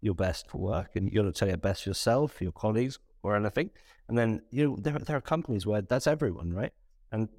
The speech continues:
the, the crazy thing about it is if one person is burnt out, that affects everyone around them, right? So if everyone's burnt out, that's, it's just this kind of compounding. Uh, I, uh, shared a, shared a flat with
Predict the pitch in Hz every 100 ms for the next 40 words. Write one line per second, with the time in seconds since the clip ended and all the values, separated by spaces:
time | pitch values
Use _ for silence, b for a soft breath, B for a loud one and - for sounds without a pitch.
0 | - _ - 117 107 - 165 151 113 104
1 | 104 131 120 92 107 - 120 127 143 131
2 | 120 - 98 - 101 90 98 165 254 _
3 | _ _ - 139 - 160 - 151 151 135
4 | 135 151 135 - - _ 104 120 143 113
5 | 113 180 160 107 110 101 117 151 135 117
6 | - - - - - - 151 131 - 127
7 | 107 - 139 131 120 110 98 98 95 -
8 | _ _ _ - 107 110 107 107 - 104
9 | 95 95 - - 120 98 95 90 _ _
10 | - - 92 92 - 120 104 - 98 90